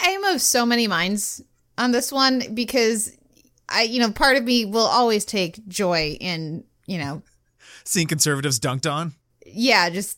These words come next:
Speaker 1: just dunking on people who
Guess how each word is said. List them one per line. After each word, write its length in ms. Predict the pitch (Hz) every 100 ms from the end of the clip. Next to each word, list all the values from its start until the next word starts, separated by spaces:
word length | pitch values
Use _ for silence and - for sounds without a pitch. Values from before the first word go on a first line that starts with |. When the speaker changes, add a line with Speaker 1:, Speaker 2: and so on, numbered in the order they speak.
| 196
Speaker 1:
just 320 | 202 226 -
dunking 720 | 233 247 254 247 240 240 233 -
on 800 | 190 190 190 185 180 180 - -
people 480 | - 214 202 202 190
who 480 | 190 185 180 175